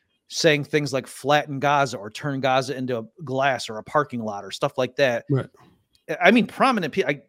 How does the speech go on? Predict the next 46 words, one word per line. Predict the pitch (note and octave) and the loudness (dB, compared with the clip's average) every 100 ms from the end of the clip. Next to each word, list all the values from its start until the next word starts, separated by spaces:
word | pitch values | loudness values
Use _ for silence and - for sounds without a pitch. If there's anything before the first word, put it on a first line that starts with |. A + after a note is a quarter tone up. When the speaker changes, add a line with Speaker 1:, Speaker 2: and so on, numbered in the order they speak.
| - | -10
Speaker 1:
I | C#3 | 2
don't | E3 | 4
Speaker 2:
Yeah. | |
Speaker 1:
wanna | C#3 | 4
say | - C#3 | 0 -4
the | B2+ | -2
wrong | C3 B2 | -4 -2
name | C3+ B2 G#2+ | -4 -4 -6
'cause | A2+ | -10
it, | B2 | -8
but | B2 A2+ C#3+ | -8 -10 -14
prominent | - D#3+ D#3 C#3 A2+ | -2 0 0 -4 -4
people, | F3+ D#3+ G#2 | -6 -6 -8
like, | G#2 A2 | -8 -8
in | A2+ | -6
government | B2+ B2 A#2+ A#2+ G#2+ | -4 -4 -4 -8 -8
and, | A2 G#2 A2 | -8 -8 -8
you | A#2+ | -10
know, | G2+ F#2+ F#2 | -10 -12 -14
the | |
punditry. | - D3 C#3+ A2+ A2+ G2+ - _ _ _ _ _ _ _ _ | -6 -4 -4 -6 -8 -8 -10 _ _ _ _ _ _ _ _
And, | D3+ D3 C#3 | 2 2 2
you | C#3 | -2
know, | B2 | -2
so | C#3 | 0
I'd | C#3+ - | 0 0
point | E3 D#3+ | 0 0
to | C#3 | 4
that | D#3+ D3 | 4 4
and | D3 | 0
they | |
say, | D3 G#3+ | -2 8
"Oh, | F#3 | 8
they | E3+ | 10
didn't | D#3+ D3+ | 6 2
really | D3 | -2
mean | C#3 C#3+ C3 | -2 -4 -4
that," | G#2 F2+ | -6 -10
whatever. | A2 F#2+ | -14 -12
So | - E3 | 0 0
it | E3+ | 2
was | D#3 D3+ | 0 -2
this | C#3+ D3+ | -4 0
weird | F#3 F#3+ | 4 4
dichotomy | D#3+ D3+ - E3 E3+ D3 C3+ | 4 2 4 4 4 2 -2
where, | C3+ C3 B2 | -2 -2 -2